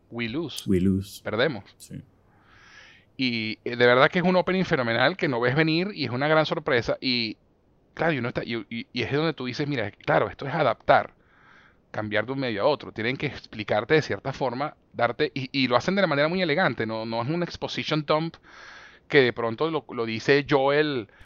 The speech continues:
Speaker 1: a Tess comentando una vaina que ya ellos saben, pero es para que la gente se entere, para que la audiencia se entere. No, lo hicieron de la manera más elegante posible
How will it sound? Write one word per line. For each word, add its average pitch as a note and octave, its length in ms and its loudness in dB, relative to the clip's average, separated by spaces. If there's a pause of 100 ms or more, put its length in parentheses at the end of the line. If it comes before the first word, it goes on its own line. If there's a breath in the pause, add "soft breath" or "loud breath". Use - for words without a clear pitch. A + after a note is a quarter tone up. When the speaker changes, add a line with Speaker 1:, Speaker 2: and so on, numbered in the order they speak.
(140)
Speaker 1:
a A#2 140 6
Tess C3 440 2
comentando A#2 500 0
una D3 120 4
vaina D3 200 4
que - 140 -2
ya A#2 80 2
ellos C3 180 0
saben, D#3 300 8
pero D#3+ 100 0
es - 60 -6
para C#3 100 0
que D#3+ 60 0
la C3+ 80 2
gente G#2+ 160 -2
se - 100 -8
entere, B2 280 0
para A2 120 -6
que A#2 80 -4
la A2 80 -2
audiencia A2+ 240 0
se B2+ 100 -4
entere. G#2 300 4
No, B2 120 -2
lo B2 60 -2
hicieron C#3 240 0
de G3 60 -2
la F3+ 80 -2
manera C3+ 240 0
más E3+ 160 0
elegante C3 380 0
posible F3+ 480 -6